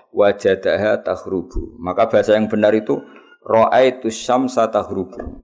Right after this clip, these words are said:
Kamu enggak boleh mengatakan asyamsu gharibatun. Itu salah. Karena kalau kamu mengatakan matahari tenggelam itu salah. Karena itu ngomong hakikat.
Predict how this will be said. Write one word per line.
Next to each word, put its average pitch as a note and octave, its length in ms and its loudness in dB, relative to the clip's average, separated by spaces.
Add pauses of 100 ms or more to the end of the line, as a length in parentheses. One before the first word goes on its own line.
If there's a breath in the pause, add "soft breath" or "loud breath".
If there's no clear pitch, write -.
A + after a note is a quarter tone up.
Kamu C3 240 0
enggak - 160 2
boleh B2+ 240 4
mengatakan A2 560 0
asyamsu A#2+ 800 -2
gharibatun. G2+ 720 0 (720)
Itu - 240 -12
salah. F#2+ 320 2
Karena G#2+ 160 2
kalau G#2+ 160 4
kamu A2+ 240 2
mengatakan G#2+ 400 2
matahari A2+ 480 2
tenggelam A2+ 480 0
itu A#2 80 -8
salah. G2 480 -2
Karena F#2+ 240 0
itu C#3 80 0
ngomong A2 240 2
hakikat. G#2 560 -4